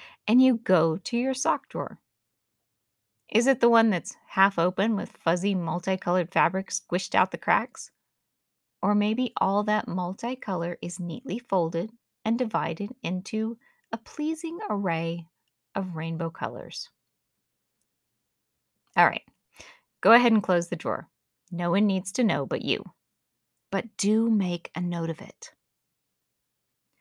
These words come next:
Next, we're gonna look at your game. All right?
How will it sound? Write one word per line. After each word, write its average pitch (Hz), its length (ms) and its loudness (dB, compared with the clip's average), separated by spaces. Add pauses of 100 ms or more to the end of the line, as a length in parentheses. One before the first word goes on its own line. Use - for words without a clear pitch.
(1040)
Next, 240 400 2
we're 262 80 2
gonna 202 240 0
look 180 200 -4
at 170 120 -8
your 165 80 -2
game. 120 480 -8 (1160)
All 170 100 4
right? 156 340 2